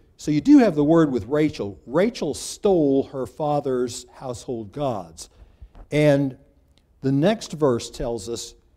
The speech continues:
Jacob tricked, but it's literally Jacob stole away. So it's the same word in Hebrew, and it means to steal. So there's a kind of a word play going on. She stole, he stole away.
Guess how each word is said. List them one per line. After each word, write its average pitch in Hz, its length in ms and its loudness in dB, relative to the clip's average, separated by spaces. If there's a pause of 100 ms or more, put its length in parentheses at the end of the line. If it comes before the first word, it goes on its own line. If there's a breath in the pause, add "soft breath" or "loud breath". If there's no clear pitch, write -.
(240)
Jacob 170 400 -2
tricked, - 500 -6 (540)
but 143 120 -2
it's - 320 -12
literally 143 420 0
Jacob 127 380 -10
stole 117 380 -4
away. 107 400 -10
So 123 340 -8 (200 soft breath)
it's 147 180 -10
the - 140 -14
same 202 340 -2
word 196 240 0
in 170 100 -2
Hebrew, 185 640 2
and 127 140 -10
it 123 120 -16
means 147 360 -12
to 110 100 -18
steal. 196 720 0 (1000)
So 165 200 -2
there's 151 200 -2
a 160 40 -12
kind 214 180 -8
of 156 100 -2
a 143 60 2
word 185 320 6
play 151 220 -2
going 139 320 -2
on. 110 200 -8
She 208 260 -6
stole, 240 640 4
he 202 160 -2
stole 226 380 4
away. 240 420 0